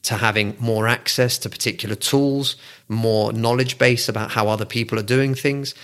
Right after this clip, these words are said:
and even to have a support network of other agency owners, just like me, who are working, who are trying, who are always developing new ideas,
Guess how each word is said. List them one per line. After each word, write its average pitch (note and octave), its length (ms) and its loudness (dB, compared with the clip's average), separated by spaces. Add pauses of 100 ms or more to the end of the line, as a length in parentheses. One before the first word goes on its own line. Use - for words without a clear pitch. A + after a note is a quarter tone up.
(200)
and C#3+ 140 2
even G#3 220 0
to D#3 120 2
have B2+ 160 4
a A2+ 60 2
support - 480 4
network G#2+ 460 -4
of A2 100 0
other A#2 240 4
agency A#2+ 540 2
owners, G#2 400 -2 (240)
just G3 200 6
like B2+ 280 2
me, G#2+ 360 -2 (180)
who A#2 140 0
are A2 60 2
working, B2+ 460 0
who G#2+ 100 -4
are G#2+ 60 -2
trying, A#2 480 0
who G#2+ 160 -4
are G2+ 120 -6 (280)
always D#3 380 4
developing A2+ 500 2
new G2+ 160 -4
ideas, G#2 480 -2